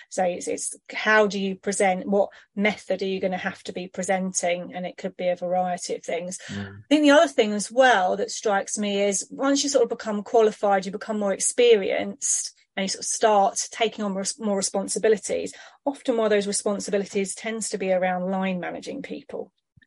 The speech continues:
Speaker 1: And
Speaker 2: Yeah.
Speaker 1: again, the A I is not gonna be able to do that effectively. So what are your kind of thoughts on those people skills and how actually they start to,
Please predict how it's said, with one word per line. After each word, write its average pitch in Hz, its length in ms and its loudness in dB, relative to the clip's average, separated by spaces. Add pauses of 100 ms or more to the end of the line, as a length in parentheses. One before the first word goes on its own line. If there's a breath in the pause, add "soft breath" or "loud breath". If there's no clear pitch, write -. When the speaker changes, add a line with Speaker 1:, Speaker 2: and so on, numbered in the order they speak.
(320 loud breath)
Speaker 1:
And - 100 0
Speaker 2:
Yeah. 226 60 6
Speaker 1:
again, - 180 4 (100)
the 220 100 8
A 254 200 10
I 226 220 12
is 214 120 6
not 226 240 0
gonna 214 160 -2
be 220 120 2
able 208 320 2
to 202 260 -4 (800 soft breath)
do 262 280 8
that 214 220 4
effectively. - 880 0
So 220 420 8 (280 loud breath)
what 277 160 6
are 320 40 4
your 294 160 6
kind 269 220 2
of 233 80 -4
thoughts 240 460 4
on 220 160 2
those 214 260 2
people 233 460 -6
skills 190 680 -2 (340)
and 208 120 -6
how 208 420 2 (240)
actually 226 460 4
they 208 380 2
start 220 480 0
to, 202 260 0